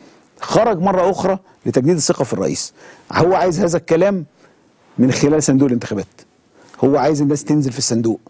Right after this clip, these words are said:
تديله الصوت وتقول إن إحنا، نحن نعيد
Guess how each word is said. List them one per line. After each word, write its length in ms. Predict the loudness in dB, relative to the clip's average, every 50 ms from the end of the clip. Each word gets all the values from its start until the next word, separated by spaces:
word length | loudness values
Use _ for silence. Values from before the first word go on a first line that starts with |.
| _ _ _ _ _ _ _ _ _ -2
تديله 460 | -2 -2 0 0 0 2 2 4 4
الصوت 520 | 2 0 0 2 2 2 0 0 _ -16 -8 -2
وتقول 360 | -2 -2 0 2 4 4 4
إن 100 | 6 4
إحنا، 320 | 2 2 2 2 2 0 0 0
نحن 380 | 0 0 2 2 4 4 4 4
نعيد 340 | 4 2 2 2 0 -4